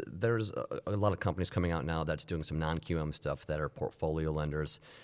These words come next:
that they still have to abide by, um, uh, Dodd-Frank to make sure that they have the ability to repay. Um, but they're, they're, they're a little bit more lenient on guidelines when it comes to bankruptcies,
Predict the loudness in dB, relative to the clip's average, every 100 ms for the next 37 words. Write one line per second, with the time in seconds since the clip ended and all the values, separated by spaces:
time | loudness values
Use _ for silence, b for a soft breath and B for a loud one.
0 | B B -4 -2 -4 2 4 4 2 2
1 | 0 -2 2 2 2 2 4 4 2 2
2 | 2 -2 B B B -2 0 0 -2 -4
3 | -8 -12 -10 -6 0 4 4 6 6 6
4 | 2 -4 0 0 2 0 2 0 0 0
5 | 0 -2 -2 -4 -8 -8 -6 -6 -4 -2
6 | -2 -4 b b b b -6 -4 -4 -4
7 | -6 -8 -2 2 2 4 6 8 8 4
8 | 2 4 4 0 -14 -20 b b b b
9 | b b 4 6 6 2 2 4 6 4
10 | 2 4 4 4 2 2 2 2 2 0
11 | -2 0 0 0 -2 0 2 0 -2 -2
12 | -4 -6 -8 -8 -10 -10 -10